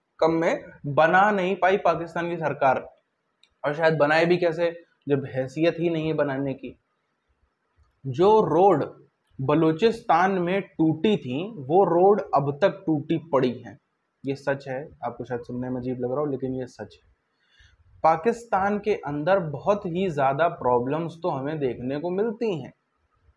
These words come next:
सबसे बड़ी problem ये है कि आज तक भारत में जैसे बड़े डैम्स हैं, टहरी डैम हो गया, भाखड़ा नंदल डैम हो गया, ऐसे कितने हैं, लेकिन लाइन में आपको बताता चले जाऊं, और भी बनने में, और कई सारे बन भी रहे हैं। पाकिस्तान में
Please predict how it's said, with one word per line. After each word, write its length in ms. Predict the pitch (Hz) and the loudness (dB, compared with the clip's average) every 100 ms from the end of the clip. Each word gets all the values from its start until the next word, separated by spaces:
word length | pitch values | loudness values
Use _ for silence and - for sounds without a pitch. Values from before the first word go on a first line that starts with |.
| _ _ _ _ | _ _ _ _
सबसे 340 | 151 - 220 | -12 -4 -2
बड़ी 200 | 214 202 | 2 0
problem 400 | 190 170 160 170 | 2 0 0 -4
ये 160 | 151 135 | -4 -4
है 180 | 135 170 | -4 -4
कि 100 | 165 | 0
आज 400 | 131 151 185 165 | 4 4 4 0
तक 200 | 156 175 | -4 -4
भारत 560 | 196 147 117 151 185 185 | -6 -2 2 4 2 -2
में 100 | 175 | -6
जैसे 200 | 165 185 | -4 -6
बड़े 460 | 135 127 147 185 | -2 2 4 4
डैम्स 380 | 160 160 165 180 | 2 -2 -4 -6
हैं, 280 | 254 - - _ _ _ _ | -8 -8 -16 _ _ _ _
टहरी 360 | 156 143 143 170 | -2 0 2 2
डैम 300 | 151 151 147 | 4 2 0
हो 180 | 135 135 | -2 -2
गया, 200 | 143 143 | -2 -2
भाखड़ा 460 | 120 117 123 147 | -2 -6 -4 -4
नंदल 280 | 147 143 147 | -4 -4 -2
डैम 320 | 143 131 139 | -2 0 -2
हो 140 | 131 131 | -4 -4
गया, 140 | 180 | -4
ऐसे 140 | 202 233 | -4 -8
कितने 420 | - 214 240 240 | -8 -4 -4 -4
हैं, 180 | 208 180 | -4 -4
लेकिन 580 | 180 185 180 190 180 | -2 -2 -2 -2 -2
लाइन 280 | 160 147 180 | -2 -2 -2
में 120 | 180 | -4
आपको 180 | 165 165 | -4 -4
बताता 300 | 151 147 151 | -4 -2 -4
चले 220 | - 135 | -4 -4
जाऊं, 120 | 170 208 | -4 -2
और 400 | - 170 202 196 | 2 4 4 2
भी 100 | 208 | 0
बनने 440 | 170 180 180 185 | 0 0 -2 -2
में, 160 | 180 165 | -6 -6
और 280 | 143 175 | -6 -4
कई 220 | 170 170 170 | -4 -4 -4
सारे 240 | 165 170 | -4 -4
बन 280 | 147 131 139 | -2 -2 0
भी 180 | 165 170 | 0 0
रहे 120 | 120 | -2
हैं। 260 | 113 - _ _ _ _ _ _ _ _ _ _ _ _ _ _ - | -10 -18 _ _ _ _ _ _ _ _ _ _ _ _ _ _ 0
पाकिस्तान 640 | 185 190 233 233 202 202 202 | 0 2 -2 0 0 2 0
में 400 | 190 185 214 | -2 -4 -6